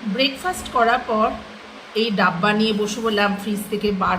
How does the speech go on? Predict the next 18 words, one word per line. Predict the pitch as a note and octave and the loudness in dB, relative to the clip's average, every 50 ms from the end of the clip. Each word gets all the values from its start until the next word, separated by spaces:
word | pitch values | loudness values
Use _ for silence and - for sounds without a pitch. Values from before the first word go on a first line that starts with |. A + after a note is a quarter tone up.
| - - | -2 -4
করে | - G#3 G#3 G3+ G3+ | -2 2 2 2 2
যে | G3+ - G#3+ G#3 G#3 - - | 2 0 -2 -2 -2 -4 -6
কি | A#3 A#3 G#3+ - - | -6 -6 -6 -6 -4
কি | A#3+ A#3 A3+ | -2 0 2
আছে | G3 F3+ - - - - A3+ G#3+ | 2 2 0 -2 -2 -2 -2 0
দেখছি। | F#3 G3 G#3 G3+ G#3 - - C#4 C#4 C#4 - | 0 0 0 -2 -2 -4 -6 -6 -6 -4 0
অনেক | G#3+ A3 G3 G#3 A3 A#3+ - - | 2 4 6 6 4 4 4 2
আনাজি | A3+ A3 A3+ A#3+ A#3 A3+ - C#4 C4+ | 2 2 2 0 -2 -4 -2 -2 0
আছে, | B3 G#3+ G#3 G#3 - B3+ A#3 A3+ | 0 0 0 -2 -2 -2 -2 0
তার | - G#3 F#3+ F3+ | 2 4 2 2
ভেতর | F3 G3 G3+ G3 A#3 B3 A#3+ - | 2 0 -2 0 -2 -4 -4 -4
করলার | - G#3 F#3 F#3 F#3+ G3 G#3 G#3 G#3+ | -6 -6 -4 -2 -2 0 0 0 0
ভাগটা | G3+ A3 A3 G#3+ - - C4 C#4 | 0 -2 -2 -4 -4 -4 -4 -2
না | C#4 C5 C#5+ - - - - - - - - - - - | 2 2 2 2 0 -4 -8 -14 -16 -16 -16 -16 -10 -4
অনেকটাই | C4+ C4 C4 C#4 C4+ - - E4 F#4 G4+ G#4+ - | -2 0 0 0 -2 0 0 2 2 4 4 4
আছে, | G#3+ F3+ E3+ E3+ - - G#3 F3 E3 E3 E3+ - - - G#3+ | 2 2 0 -4 -6 -6 -6 -6 -6 -6 -10 -12 -10 -4 -2
বেশি | G3 B3+ B3+ B3 A#3+ - - A#3+ A3+ G#3 | 0 2 2 2 2 2 2 2 2 2
আর | F#3 F3 | 2 2